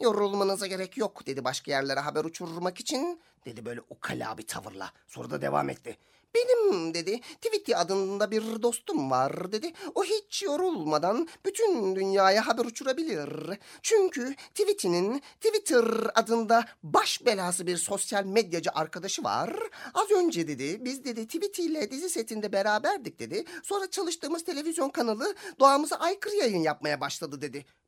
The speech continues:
"Penguen gösteriyorlarmış." Penguen gösteriyorlarmış. Penguen. Hah, penguen ne ya? Bu ülkede,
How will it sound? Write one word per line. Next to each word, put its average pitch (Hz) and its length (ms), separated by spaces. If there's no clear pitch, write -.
"Penguen 523 540
gösteriyorlarmış." 170 680
Penguen 254 540
gösteriyorlarmış. - 720
Penguen. - 440
Hah, - 260
penguen 247 480
ne 208 60
ya? 185 260
Bu 254 200
ülkede, 175 420